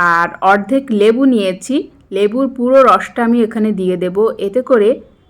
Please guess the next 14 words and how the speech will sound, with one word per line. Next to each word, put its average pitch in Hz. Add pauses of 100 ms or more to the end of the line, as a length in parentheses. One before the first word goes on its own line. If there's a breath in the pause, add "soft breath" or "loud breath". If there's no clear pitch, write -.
ডিমের 233
যে 294 (260)
আষ্টে 208
গন্ধটা 214 (120)
সেটা 240 (120)
পুরোপুরি 262 (120)
চলে 180
যাবে। 165 (260)
তো - (120)
অবশ্যই 226
আপনারা 214 (220)
এই 185
পর্যায়ে 185 (100)
লেবুটা 214